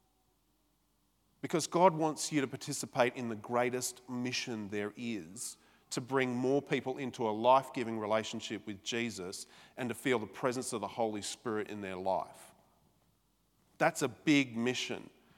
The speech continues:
That's radically going to change people's lives. So if you're not praying for something like that, then perhaps it's maybe time to step up in your prayers.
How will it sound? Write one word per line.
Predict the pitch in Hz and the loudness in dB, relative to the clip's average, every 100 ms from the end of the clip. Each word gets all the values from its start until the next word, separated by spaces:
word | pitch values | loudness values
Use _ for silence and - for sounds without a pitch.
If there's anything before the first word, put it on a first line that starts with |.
| _ | _
That's | 160 165 | 4 4
radically | 127 120 143 156 160 165 143 | 0 6 8 8 4 2 0
going | 127 135 127 | 2 2 2
to | |
change | 117 - 123 120 113 | 0 0 0 0 -2
people's | - 117 110 98 | -4 -4 -6 -8
lives. | 101 107 90 - - - - - _ _ _ _ _ _ _ _ _ _ _ _ _ _ _ _ _ | 0 2 2 -2 -12 -14 -14 -14 _ _ _ _ _ _ _ _ _ _ _ _ _ _ _ _ _
So | - | -4
if | 127 - | -2 2
you're | 180 | 4
not | 170 - | 2 0
praying | - 143 143 | 2 4 4
for | - | 0
something | 135 - 147 151 147 127 | -4 2 2 2 -4 -2
like | 110 110 107 - | 4 4 4 4
that, | 113 110 | 4 4
then | 123 113 - | -2 -4 -2
perhaps | 123 131 135 - 117 | -2 2 2 0 -12
it's | - | -6
maybe | 123 107 | -4 -4
time | 101 - 113 110 | -6 -2 -2 -2
to | 107 | -4
step | 101 - 113 95 | -6 -4 -4 0
up | 107 101 - - - - _ _ | 2 2 0 -14 -20 -20 _ _
in | 110 110 | -8 -4
your | 104 | -4
prayers. | 95 - 107 92 - - - | -6 -6 -4 -4 -8 -12 -12